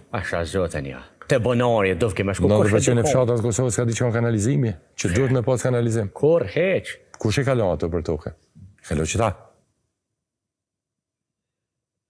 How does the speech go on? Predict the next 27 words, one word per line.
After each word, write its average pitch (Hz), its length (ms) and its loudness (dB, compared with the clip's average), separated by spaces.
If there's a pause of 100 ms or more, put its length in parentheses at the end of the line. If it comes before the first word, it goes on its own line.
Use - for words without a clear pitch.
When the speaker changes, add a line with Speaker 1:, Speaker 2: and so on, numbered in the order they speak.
(680)
Speaker 2:
Dhe 82 260 0
çka 135 140 0
ka 147 120 4
ndodhur? 110 240 2 (1000)
Ka - 120 -8
ndodhur 104 300 2
që 107 140 -2
për 104 140 -2
herë 104 120 0
të 110 60 -12
parë 117 140 2
nisën 101 220 -2
një 101 120 0
ti 101 100 -2
këmbi, 78 540 0 (500)
prej 95 160 0
që 85 100 0
në 78 60 -4
Kosova, 87 320 0
prej 92 220 -2
Skënderbeut, 87 540 -2
ka - 100 -4
ndodhur 82 280 -2
për 82 120 -2
herë 73 120 -4
të - 40 -14
parë 92 220 0